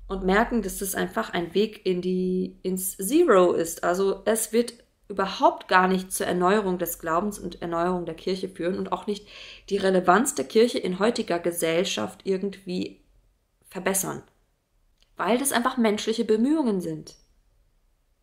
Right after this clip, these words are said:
Und was der Mensch versucht, aus eigener Kraft anzustreben, das wird keinen Bestand haben. Weil das, was Bestand hat,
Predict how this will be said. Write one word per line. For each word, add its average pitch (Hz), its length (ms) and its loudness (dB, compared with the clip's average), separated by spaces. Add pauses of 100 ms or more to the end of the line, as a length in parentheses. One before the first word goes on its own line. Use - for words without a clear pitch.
(260)
Und 233 140 -2
was 247 180 0
der 233 100 2
Mensch 277 320 0
versucht, 226 600 -6
aus - 240 -8
eigener 240 400 2
Kraft - 420 -2
anzustreben, 214 720 -2
das 202 240 -4
wird 262 140 -4
keinen 175 240 -4
Bestand 156 420 -10
haben. 156 300 -14 (640)
Weil 185 160 -2
das, 214 340 2
was 220 140 -2
Bestand 190 420 -4
hat, 269 220 -12